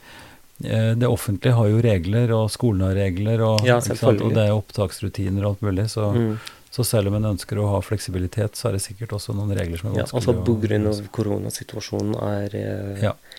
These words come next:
Speaker 2: For eksempel, vi, vi prøvde å gå til, eh, fylkesmann, men den er helt stengt, så må du snakke på telefonen,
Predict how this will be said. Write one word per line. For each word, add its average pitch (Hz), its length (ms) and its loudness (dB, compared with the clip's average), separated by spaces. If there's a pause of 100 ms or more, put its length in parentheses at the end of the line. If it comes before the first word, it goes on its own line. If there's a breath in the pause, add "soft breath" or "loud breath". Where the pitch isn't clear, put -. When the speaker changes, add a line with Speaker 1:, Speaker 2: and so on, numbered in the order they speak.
(500 loud breath)
Speaker 2:
For 113 160 6
eksempel, 110 480 4
vi, - 80 2
vi 110 160 6
prøvde 104 400 2
å 104 80 0
gå 104 100 2 (160)
til, 98 300 -4
eh, 101 480 -2
fylkesmann, 104 640 -4
men 101 180 -2
den 101 300 -6
er 101 220 -10
helt 95 260 -12
stengt, 110 420 -8
så - 140 -4
må 104 100 0
du 104 140 -2
snakke - 400 -6
på - 80 -18
telefonen, 98 720 -6